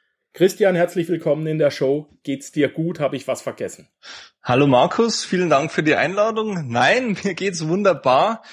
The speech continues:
Speaker 2: Ähm, kurz zwei Bemerkungen. Ich bin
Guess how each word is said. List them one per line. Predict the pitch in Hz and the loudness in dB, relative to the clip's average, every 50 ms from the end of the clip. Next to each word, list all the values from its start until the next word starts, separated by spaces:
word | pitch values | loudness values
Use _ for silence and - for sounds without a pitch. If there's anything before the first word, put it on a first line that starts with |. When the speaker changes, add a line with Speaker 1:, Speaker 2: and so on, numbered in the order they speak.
| - - - - _ _ _ - | -20 -20 -20 -20 _ _ _ 0
Speaker 2:
Ähm, | 165 170 180 180 185 180 160 - | 2 2 2 2 0 -6 -8 -8
kurz | - - 202 226 220 - - - - | -4 0 0 0 0 -2 -8 -10 -8
zwei | - - - 123 127 - 156 156 185 190 | -6 -4 -4 -2 0 2 2 4 2 2
Bemerkungen. | 190 180 160 147 143 156 185 - - - 226 220 233 226 214 - | 0 0 0 2 4 4 4 2 0 -2 -4 -2 -2 -4 -6 -6
Ich | - 196 165 - - - - _ | -8 -10 -10 -10 -14 -20 -16 _
bin | - 185 185 190 196 196 190 190 180 185 | -2 0 0 0 -2 -4 -6 -8 -10 -12